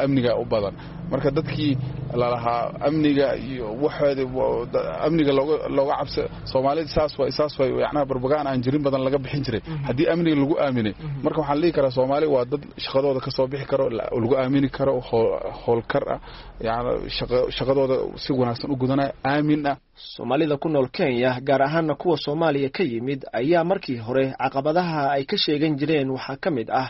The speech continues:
Speaker 2: inaysan heli karin adeegyada ay dowladda Kenya ay uga baahan yihiin,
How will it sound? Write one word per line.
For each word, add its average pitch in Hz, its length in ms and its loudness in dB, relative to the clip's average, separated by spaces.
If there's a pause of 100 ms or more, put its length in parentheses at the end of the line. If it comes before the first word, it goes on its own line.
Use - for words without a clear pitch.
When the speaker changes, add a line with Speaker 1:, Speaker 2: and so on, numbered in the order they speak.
(140)
Speaker 2:
inaysan 180 420 2
heli 151 300 0
karin 139 400 -4
adeegyada 151 480 2 (140)
ay 135 140 0
dowladda 151 380 0
Kenya 135 380 -2 (100)
ay 135 120 -4
uga 160 180 -2
baahan 147 380 -2
yihiin, 139 360 -2